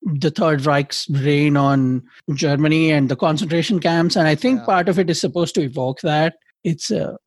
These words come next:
Speaker 1: it, it
Speaker 2: I,
Speaker 1: was
Speaker 2: that's how I took it. Yeah. And especially how that woman is just very casual about things.
Speaker 1: She's
Speaker 2: And
Speaker 1: enjoying it. Yeah,
Speaker 2: yeah,
Speaker 1: she is,
Speaker 2: and
Speaker 1: she's
Speaker 2: she's not
Speaker 1: getting
Speaker 2: doing
Speaker 1: off on it.
Speaker 2: anything to, you know, help him through the pain. It's just
Speaker 1: Mm-mm.
Speaker 2: like, "You're gonna get the pain, and I'm just,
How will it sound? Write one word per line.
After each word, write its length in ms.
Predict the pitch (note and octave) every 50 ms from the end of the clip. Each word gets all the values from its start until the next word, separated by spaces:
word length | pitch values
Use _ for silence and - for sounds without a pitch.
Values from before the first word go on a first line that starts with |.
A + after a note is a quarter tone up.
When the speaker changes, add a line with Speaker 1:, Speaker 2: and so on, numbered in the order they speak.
| _ _ _ _ _
Speaker 1:
it, 80 | -
it 60 | -
Speaker 2:
I, 140 | - A#3+ A#3+
Speaker 1:
was 180 | A3 G#3 F#3+ D#3+
Speaker 2:
that's 200 | A3 C#4+ D4 -
how 120 | A#3 G3+
I 140 | F#3+ A3 C#4
took 220 | - - E3 -
it. 60 | F#3 E3
Yeah. 160 | G3+ A#3+ G3+ -
And 140 | A3+ A#3+ A#3+
especially 380 | G#3+ - - C4 - - D4 G#3+
how 120 | G#3 G#3
that 220 | F3 F#3 F3+ D#3 D#3+
woman 400 | F3 G3+ G3 F#3+ F#3 F3 D#3+ -
is 260 | - E3 D#3+ D3 B2+
just 360 | - E3 E3+ D3+ - - - _ _ _ _ A3 -
very 260 | E3+ D#3+ G3 F#3+ F3 -
casual 440 | - - E3+ E3 E3+ - D#3 C3
about 260 | A#2+ G#2+ C#3 B2 A2+ -
things. 280 | - A2+ F#2+ E2 -
Speaker 1:
She's 260 | - - D4+ E4 B3
Speaker 2:
And 60 | B3 G#3+
Speaker 1:
enjoying 360 | F#3 G3 E3+ E3+ F#3 F#3+ E3
it. 180 | C3+ A2+ - - -
Yeah, 220 | G#3 G#3 F#3+ - -
Speaker 2:
yeah, 180 | C#4 C4+ B3+
Speaker 1:
she 60 | A#3+ A3+
is, 240 | F#3 E3+ D3+ -
Speaker 2:
and 80 | - F#3
Speaker 1:
she's 100 | - B3 G3+
Speaker 2:
she's 40 | E3
not 60 | -
Speaker 1:
getting 120 | F3 E3+ D#3
Speaker 2:
doing 100 | D3 D3
Speaker 1:
off 60 | F#3+
on 40 | G3+
it. 40 | A3+
Speaker 2:
anything 260 | B3 - B3 A#3 A3+
to, 140 | G#3 G#3 F#3 -
you 120 | G#3 G3+ G3
know, 200 | F3+ E3 D#3+ D3+
help 280 | B2+ E3+ G3 G3 -
him 200 | - F#3+ F#3 E3+
through 240 | D3+ - F3 F3 E3
the 100 | C#3 C#3
pain. 400 | - - E3+ E3+ D3 A#2 G#2 B2
It's 160 | D3+ D3+ F#3
just 160 | F3+ F3 E3+ D3+
Speaker 1:
Mm-mm. 40 |
Speaker 2:
like, 160 | D3 C#3+ C3+ C#3
"You're 160 | - D#3 F3+ E3+
gonna 200 | F3 G3 G3+ F3+
get 160 | F#3+ F3+ -
the 60 | A3
pain, 460 | - - F#3 F3 F3 F3 F3 F3+ F3+
and 140 | F3+ F3+ F3
I'm 140 | E3+ E3+ F3
just, 200 | D#3 E3+ F3+ -